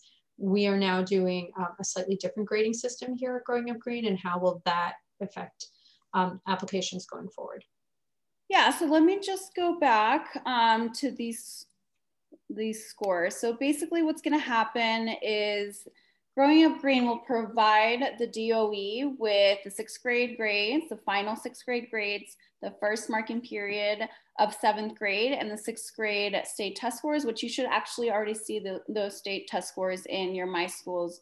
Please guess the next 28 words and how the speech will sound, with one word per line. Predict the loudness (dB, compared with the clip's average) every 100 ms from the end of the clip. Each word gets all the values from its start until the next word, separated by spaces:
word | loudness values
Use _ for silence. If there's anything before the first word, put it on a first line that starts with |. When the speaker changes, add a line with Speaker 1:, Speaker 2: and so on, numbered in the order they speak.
| -12
Speaker 2:
account. | -10 -6 -6 -6 -12 -18 -20 -20 -20 -20 -4 4
Um, | 10 10 10 4 -2 -2 6
but | 6 4 4
then | 10 10 10
after | 6 4 2 0 4
that, | 6 6 6 2 -4 -16 -10 2
because | 2 2 2 4 4
every | 2 0
school | -2 2 2 2
has | 0 2 4 4 2 0
their | 2 2 2
own | 2 2 0 -2 -4 -8 _ _ _ _ -8
plan, | 2 4 6 4 4 2 0 0
um, | 4 4 4 4
they | 6 8
are | 6
going | 4 0 -2
to | -4
be | -8
coming | -6 -6 -2
up | -2 -4
with | -8 -6
those | -6
composite | -6 -8 -2 -2 -2 -10
scores | -6 -2 -2 -2
on | -4 -2
their | 0 -2 -2
own. | -4 -4 -8